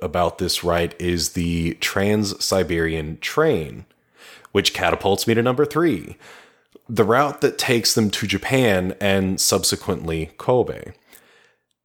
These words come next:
Exit Poland to Lithuania in the northeast, take the Trans-Siberian train to Hotel Novomoskovskaya, or Hotel New Moscow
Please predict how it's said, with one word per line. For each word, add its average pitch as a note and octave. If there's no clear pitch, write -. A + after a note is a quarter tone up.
Exit A#2+
Poland G#2+
to -
Lithuania F#2
in F2+
the F2+
northeast, E2
take F2+
the E2
Trans-Siberian A#2+
train F#2
to E2+
Hotel G#2+
Novomoskovskaya, G#2
or E2
Hotel F#2
New G2+
Moscow E2